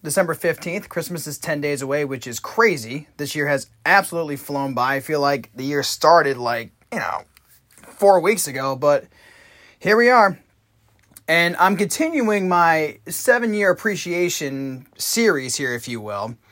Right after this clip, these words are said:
And today I wanted to focus on the trade-in store that dropped last week. Now, there's been a lot of videos about the trade-in store. There's been a lot of reactions, reviews, et cetera.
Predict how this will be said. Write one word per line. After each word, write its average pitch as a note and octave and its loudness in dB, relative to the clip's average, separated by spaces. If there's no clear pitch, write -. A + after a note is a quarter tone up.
And G#3+ -2
today E4+ -2
I D#4 6
wanted C4+ 2
to G#3 -4
focus G3 -4
on E3 -2
the C#3+ -6
trade-in D#3 2
store G#2+ -4
that C3 -4
dropped C#3 0
last A2+ -2
week. - -8
Now, A3 4
there's A3+ 2
been F4+ -4
a G3+ 4
lot A3 6
of F3+ -2
videos G3 4
about F3 4
the D#3 -8
trade-in E3 -4
store. D3+ 0
There's D3+ -2
been D3 -2
a D3 0
lot C3+ 2
of A#2 -6
reactions, F3+ 0
reviews, E3 -4
et - -16
cetera. B2 0